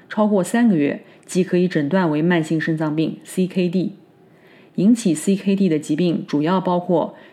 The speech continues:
原发性、继发性肾小球肾炎、肾小管损伤和肾血管的病变等。伴随着肾功能的丧失，可以引起一系列并发症，包括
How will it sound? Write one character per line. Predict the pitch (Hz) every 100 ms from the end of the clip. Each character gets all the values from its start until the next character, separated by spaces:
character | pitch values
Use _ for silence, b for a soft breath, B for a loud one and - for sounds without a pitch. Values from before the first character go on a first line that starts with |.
| B
原 | 156 160
发 | 190 220
性、 | 220 214 196
继 | 208
发 | 196 185
性 | 190 190
肾 | 165 190
小 | 151
球 | 110 156
肾 | 196 160
炎、 | 139 147 170 - B B B
肾 | - 247
小 | 208 196
管 | 196 208
损 | 170 -
伤 | 175 190 202 B B
和 | - 165
肾 | - 240
血 | 196 - 165
管 | 214 -
的 | -
病 | 170
变 | 156 139
等。 | - - _ _ _ _ _ _ b b b b -
伴 | 233 196
随 | 160 156
着 | 190
肾 | - 233 202
功 | 208
能 | 190
的 | 190
丧 | 214 233 160
失， | - 170 175 -
可 | - 202
以 | 196 160
引 | 170
起 | 202 170 143
一 | 165
系 | - 240
列 | 196
并 | 170 185
发 | 185 190
症， | 208 - - B B B
包 | 175 175
括 | 185 160 -